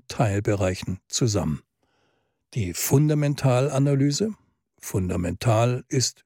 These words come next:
grundlegend bedeutend. Die Sentimentanalyse und die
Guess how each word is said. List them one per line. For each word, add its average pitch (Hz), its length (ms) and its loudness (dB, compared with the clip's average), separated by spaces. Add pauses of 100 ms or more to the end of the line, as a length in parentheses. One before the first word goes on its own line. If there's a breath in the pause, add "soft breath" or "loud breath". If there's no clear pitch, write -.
grundlegend 117 800 0
bedeutend. - 600 -4 (680 loud breath)
Die 90 280 -4 (140)
Sentimentanalyse 160 1700 2 (800)
und 147 300 -2 (140)
die 147 160 2